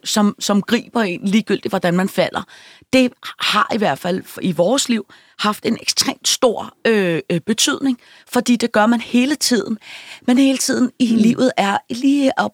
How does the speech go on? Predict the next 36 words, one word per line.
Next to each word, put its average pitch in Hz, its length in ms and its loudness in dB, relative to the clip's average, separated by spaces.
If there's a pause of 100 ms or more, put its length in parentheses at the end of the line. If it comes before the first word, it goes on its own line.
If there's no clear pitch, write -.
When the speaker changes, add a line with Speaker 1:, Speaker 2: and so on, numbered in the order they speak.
Speaker 1:
op 214 160 -2
på 262 120 0
ligesom 226 260 -2
spidsen 240 480 0
af 202 120 -4
sig 196 120 -4
selv, - 240 -2 (340)
fordi 240 280 -2
man 220 200 2
ikke 233 180 -2
har - 360 -2
den 208 140 -4
der, 208 220 -2 (380)
"Prøv 233 120 0
at 220 40 4
høre, 220 120 0 (540)
det 226 120 0
skal 254 160 0
nok 208 180 0
gå 226 160 0
det 214 100 -2
hele, 190 160 2
for 208 140 -4
der 202 60 -2
er 202 60 0
nogen, 185 200 2
der 226 60 -2
kommer 190 300 -4
og 185 80 -6
redder 139 220 -2
mig." 175 120 -4 (540)
Det 240 120 4
er 185 120 -2
der 233 60 -8
simpelthen 233 300 -2
ikke, - 160 -6